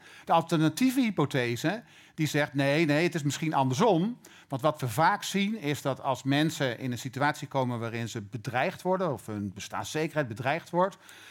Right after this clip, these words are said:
dat ze misschien aardiger worden naar de mensen binnen hun groep, maar dat ze meer geneigd zijn om onaardiger te worden en minder welkom te zijn naar mensen richting buiten hun groep. Wordt ook wel genoemd in-group, out-group behavior,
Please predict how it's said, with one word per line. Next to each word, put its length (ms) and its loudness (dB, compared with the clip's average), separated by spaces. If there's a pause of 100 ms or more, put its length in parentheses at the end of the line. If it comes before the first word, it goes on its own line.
(200)
dat 200 2
ze 120 0
misschien 500 0 (280)
aardiger 540 4
worden 340 4
naar 460 2
de 120 -2
mensen 440 2
binnen 260 4
hun 180 4
groep, 380 -2 (600)
maar 120 0
dat 160 0
ze 120 -2
meer 260 4
geneigd 440 0
zijn 320 0
om 240 0 (120)
onaardiger 760 4
te 100 -4
worden 300 2
en 240 2
minder 380 4
welkom 440 2
te 80 -4
zijn 320 -2 (320)
naar 220 2
mensen 500 0 (180)
richting 500 -2
buiten 380 2
hun 140 2
groep. 340 -4
Wordt 180 -6
ook 100 -4
wel 180 2
genoemd 340 0 (340)
in-group, 600 4
out-group 500 4
behavior, 680 2